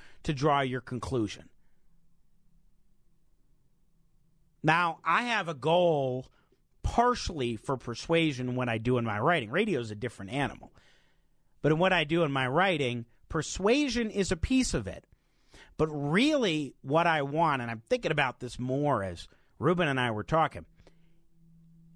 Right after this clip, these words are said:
to expose things others aren't exposed to or exposing,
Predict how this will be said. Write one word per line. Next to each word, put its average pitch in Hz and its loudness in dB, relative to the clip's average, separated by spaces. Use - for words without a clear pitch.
to 180 2
expose 240 -2
things 240 -2
others 185 0
aren't 175 0
exposed 143 -2
to 135 -2
or 143 2
exposing, 131 -4